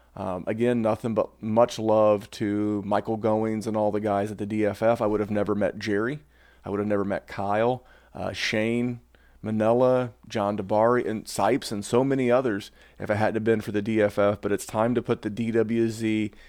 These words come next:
in the Twitter handle. I am now found at D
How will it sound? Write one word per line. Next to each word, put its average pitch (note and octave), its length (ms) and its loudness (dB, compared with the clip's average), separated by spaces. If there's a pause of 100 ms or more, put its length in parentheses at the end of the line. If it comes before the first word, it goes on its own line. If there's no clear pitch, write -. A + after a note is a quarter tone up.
(260)
in B2 120 2
the A#2+ 80 4
Twitter G#2+ 320 0
handle. G#2+ 380 -2
I G#2+ 140 -2
am G#2 140 -2
now G#2 240 0
found G#2 460 -2
at G#2+ 360 -2
D A#2 400 -2